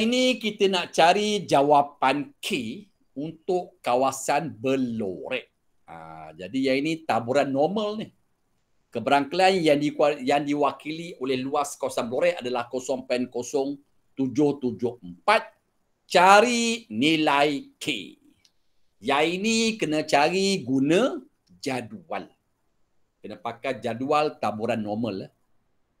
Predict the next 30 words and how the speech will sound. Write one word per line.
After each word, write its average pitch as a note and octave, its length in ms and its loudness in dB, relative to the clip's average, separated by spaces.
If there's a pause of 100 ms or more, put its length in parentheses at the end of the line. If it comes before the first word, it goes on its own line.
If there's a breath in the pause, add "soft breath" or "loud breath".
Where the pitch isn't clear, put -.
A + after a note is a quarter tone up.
(800)
Ha, F2+ 120 -10
ni. - 160 -14 (380)
Z - 420 2
besar D3+ 480 4
pada G#2+ 160 -6
K. D#3+ 560 -2
Sebab - 320 -8 (240)
kenapa F3 400 2
guna F3+ 320 4
simbol E3+ 480 2
lebih B2 320 0
besar? A#3+ 380 -6 (400)
Sebab B2 240 -4
kawasan C#3+ 260 4
lorek E3+ 240 2
dia F#3 80 2
duduk D#3 480 -2
menuju D#3 540 -4
ke - 80 -4
arah A#2 240 -2 (100)
kanan. B2+ 540 -2 (420)
Kalau B2+ 320 0
menuju F#3+ 320 2
ke D#3+ 160 -2
arah C3 160 0
kanan, F#3 400 -2
guna D3+ 320 -2
simbol C3+ 400 0
lebih A2 240 -8
besar. E2+ 240 -10